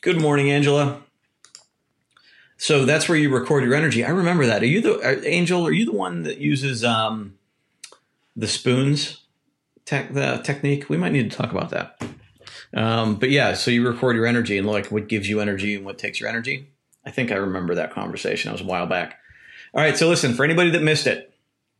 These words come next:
I'm gonna give away a free Define My Day to the person that during this session writes down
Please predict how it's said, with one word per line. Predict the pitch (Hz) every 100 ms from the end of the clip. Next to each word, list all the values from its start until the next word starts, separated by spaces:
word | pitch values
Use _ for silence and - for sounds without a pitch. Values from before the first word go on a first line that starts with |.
| _ _ _ - -
I'm | 131 151
gonna | 170 151
give | 120 156 135 -
away | 139 139 120 69 - _ _ - - - _ _
a | 120 117 113 110 -
free | - - - 131 139 160 185 190 180 -
Define | 117 123 - 127 131
My | 135 131 123
Day | 117 85 80 - _ - _ -
to | 127
the | 113
person | 113 131 131 127 120
that | 117 117 113 117 - _ 107
during | 107 135 180 170 139
this | 143 143
session | 135 107 101 90 90 92 - - _
writes | 98 104 127 143 143
down | 135 123 113 107 110